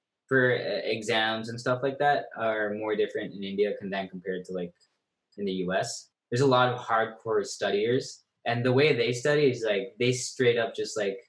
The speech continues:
batti hotte se complete. So they, they mug up everything. <laughs> So you ask them, like, "Dude, do you know what this means? Like, can you explain this to me?" And they're like, you know, <laughs> they just tell you exactly what's in the book. They'll just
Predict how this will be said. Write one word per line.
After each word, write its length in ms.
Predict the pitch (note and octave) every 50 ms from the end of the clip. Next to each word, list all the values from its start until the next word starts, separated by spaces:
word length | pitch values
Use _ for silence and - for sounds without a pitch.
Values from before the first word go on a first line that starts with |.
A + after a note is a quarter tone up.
| _ _ _ _ _ _ _ _ _ _ _ _ _ _ _ G#2 G2+
batti 260 | B2 A2+ - - A#2+
hotte 260 | G#2+ G2+ F2+ G2 F2+
se 180 | - - - - - _ _ _ _ _
complete. 460 | - G2+ F#2+ E2+ A2 G#2 F#2+ F2 F2+ - - - - C3 _ - - - - - - _ _ _ _ _ _ _ _ -
So 300 | - - - A2 G#2 G2+
they, 220 | G#2 A2 A2+ A2+ A2+
they 540 | A#2+ A#2+ A#2+ A#2 A2+ A2 A2 A2 G#2+ G#2+ - _ _ -
mug 400 | A2 G2+ G#2 G#2 G#2+ A2 A2 A2+
up 160 | A2 G#2+ -
everything. 460 | G#2 F2 F2 F2 E2 _ - - C3 B2 - - G3+ F3+ - G#3 F3+ - - F3+ - - - - F3 - -
<laughs> 240 | C4 D#4 C#4+ - -
So 140 | - D3+ D3+
you 140 | D#3 D#3+
ask 280 | D#3+ D#3 F3 F#3+ F#3 -
them, 140 | A3 G#3+ G3
like, 260 | E3+ D#3 C#3 C3 - - - - - - B2+
"Dude, 200 | D3 G3+ F#3+ C#3+
do 60 | D#3
you 60 | D#3+
know 60 | F3
what 160 | F#3 G3+ G3+
this 180 | - G3 - -
means? 240 | C3 B2 C3+ C#3+ D3+
Like, 140 | C#3 B2+ B2+
can 100 | C#3 C#3+
you 80 | D#3
explain 380 | D3 - - - B2 A2+ A#2+ C3
this 160 | C#3+ C#3+ -
to 60 | F3+
me?" 120 | F3+ G3 G#3
And 140 | F3+ C#3+ B2+
they're 160 | A#2 A#2 A2
like, 240 | G#2+ G#2 G2+ G2+ - _ _ _ _ _ -
you 100 | B2+ C#3
know, 180 | D#3 E3 F3 E3+
<laughs> 40 | F#3
they 200 | F3+ F3 F3 E3+
just 480 | F3 F3 - - F#3 E3 - - -
tell 180 | - D#3+ D#3 D#3
you 100 | F3+ F3+
exactly 540 | D#3+ C#3 C3 C3 C3+ C3+ C#3+ C#3 D#3 D#3+ D#3
what's 220 | C#3+ C#3 C3+ C3+
in 80 | C3 B2
the 80 | A#2+
book. 220 | A#2+ A2 G#2+ G#2 -
They'll 140 | C3 C3 C3+
just 160 | D3 D3 -